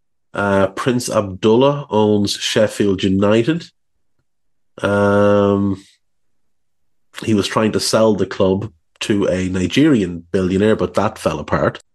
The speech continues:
Uh, Prince Abdullah also owns Beerschot, a second division team in Saudi Arabia, Châteauroux in France, and an Indian team.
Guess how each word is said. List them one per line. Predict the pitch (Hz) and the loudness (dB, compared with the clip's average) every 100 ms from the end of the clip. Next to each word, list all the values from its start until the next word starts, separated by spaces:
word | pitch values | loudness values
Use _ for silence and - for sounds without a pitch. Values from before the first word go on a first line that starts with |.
| _ _ | _ _
Uh, | 98 87 85 82 85 85 _ _ _ _ _ _ _ _ _ - 107 _ - | -2 0 0 -2 -2 -4 _ _ _ _ _ _ _ _ _ -20 -20 _ -2
Prince | 117 110 | 0 0
Abdullah | 101 87 104 98 | 0 0 2 2
also | 98 107 95 107 | 4 2 2 0
owns | 101 98 92 | 0 -2 -4
Beerschot, | - 123 120 113 - 110 101 | -2 0 2 2 2 2 0
a | - | -4
second | - - 117 - 104 | -4 -2 -2 -2 -2
division | 98 92 95 | -2 0 -2
team | - 98 95 | 0 0 0
in | |
Saudi | 95 104 95 92 | 0 0 0 0
Arabia, | 98 104 98 101 95 - _ _ _ _ _ _ _ _ _ _ - | 2 2 2 -2 -4 -8 _ _ _ _ _ _ _ _ _ _ -6
Châteauroux | - 120 110 107 101 95 95 | -2 0 2 2 2 2 -2
in | 92 | -4
France, | - 95 92 92 90 | -4 -4 -4 -4 -2
and | 92 | -2
an | 95 | -2
Indian | 104 104 95 90 95 | 0 0 0 -2 -4
team. | - 92 113 | -2 -2 -2